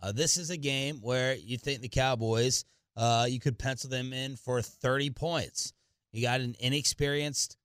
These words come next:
quarterback. You got a really young team.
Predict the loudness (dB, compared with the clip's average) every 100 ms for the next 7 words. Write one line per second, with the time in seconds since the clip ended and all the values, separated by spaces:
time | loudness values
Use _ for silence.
0 | _ -2 0 2 2 0 0 0 0 -2
1 | -2 -4 -4 -2 -2 -2 -4 -2 -2 0
2 | -2